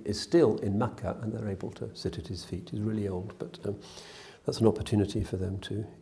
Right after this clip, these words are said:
engage. <clears throat> They go to Mecca, uh, and then they head for Medina, which in those days is like a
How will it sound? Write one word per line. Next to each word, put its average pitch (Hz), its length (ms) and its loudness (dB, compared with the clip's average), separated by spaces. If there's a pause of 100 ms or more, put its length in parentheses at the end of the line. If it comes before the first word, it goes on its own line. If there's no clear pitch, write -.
engage. 110 540 0 (220)
<clears throat> - 340 4 (1600)
They 147 100 6
go 175 120 10
to 170 120 6
Mecca, 139 720 4
uh, 131 320 4
and 131 120 4
then 143 280 8
they 120 220 4
head 123 280 0
for 120 220 0
Medina, 110 520 2
which - 220 -6
in 101 80 -2
those 98 220 -4
days 101 280 -6
is - 140 -14
like 90 160 -12
a 104 60 -10